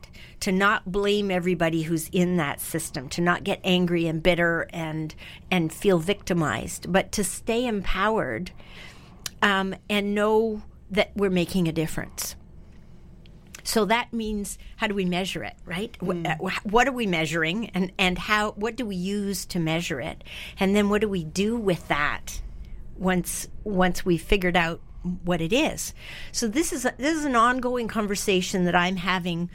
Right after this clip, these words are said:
Speaker 1: with the kinds of people who wanna come to me as clients, because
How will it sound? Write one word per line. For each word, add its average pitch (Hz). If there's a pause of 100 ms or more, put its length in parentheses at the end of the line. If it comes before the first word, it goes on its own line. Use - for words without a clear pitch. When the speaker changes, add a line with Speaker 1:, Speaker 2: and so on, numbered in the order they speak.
(240)
Speaker 1:
with 208
the 208
kinds 214
of 202
people 190
who 180 (180)
wanna 185
come 180
to -
me 160
as 160
clients, 240
because -